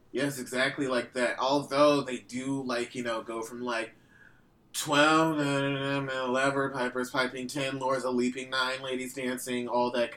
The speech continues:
all that stuff. It's just, it's just the same stuff, but you just add, like, an extra line after you finish that said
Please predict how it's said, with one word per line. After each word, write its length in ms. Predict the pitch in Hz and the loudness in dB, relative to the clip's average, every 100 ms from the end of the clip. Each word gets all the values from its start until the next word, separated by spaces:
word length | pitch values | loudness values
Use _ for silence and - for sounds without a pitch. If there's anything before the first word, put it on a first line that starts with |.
| - | -2
all 200 | 120 123 | 0 2
that 180 | 120 - | -2 -2
stuff. 420 | - 120 117 - - - - - - | 0 0 0 -8 -20 -20 -20 -18 -2
It's 180 | 135 143 | -2 2
just, 260 | 143 - - _ _ - | 0 0 -10 _ _ -6
it's 180 | 135 - | -2 -2
just 200 | 151 - | -2 -2
the 80 | |
same 760 | 139 - - 160 151 165 180 151 | 0 2 2 4 4 4 2 2
stuff, 600 | 143 - - 151 127 - | 0 -2 2 4 4 2
but 140 | 120 | -6
you 100 | 123 | -4
just 220 | 143 151 - | -2 -2 0
add, 340 | 131 135 131 | 0 0 0
like, 260 | 120 117 104 | 0 -2 -4
an 140 | 117 - | -10 -4
extra 420 | 127 - - 135 | -4 -2 -2 0
line 720 | 123 120 123 120 110 104 98 - - - - | 0 2 2 2 0 -4 -8 -10 -20 -20 -6
after 420 | 98 107 139 127 113 | -2 -2 0 0 0
you 160 | 117 | -4
finish 640 | - - 135 127 113 - - - | -8 0 2 2 -2 -6 -10 -10
that 280 | 135 123 117 | 0 2 2
said 420 | - - 135 117 | 0 0 0 -2